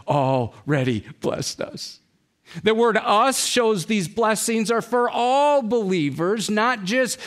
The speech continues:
those from a Jewish background, but also for those with a, from a Gentile backward.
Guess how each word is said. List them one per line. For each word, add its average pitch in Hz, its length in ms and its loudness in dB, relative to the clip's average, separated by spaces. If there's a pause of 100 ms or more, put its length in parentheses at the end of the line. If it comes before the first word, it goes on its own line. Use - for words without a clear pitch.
(120)
those 226 340 0
from 208 180 -2
a 202 60 0
Jewish 208 540 -2
background, 208 760 0
but 226 160 2
also 254 480 2
for 240 220 -2
those 233 380 0
with 226 180 -2
a, 175 260 -4
from 220 220 -2
a 214 40 -2
Gentile 190 580 -4
backward. 139 500 -4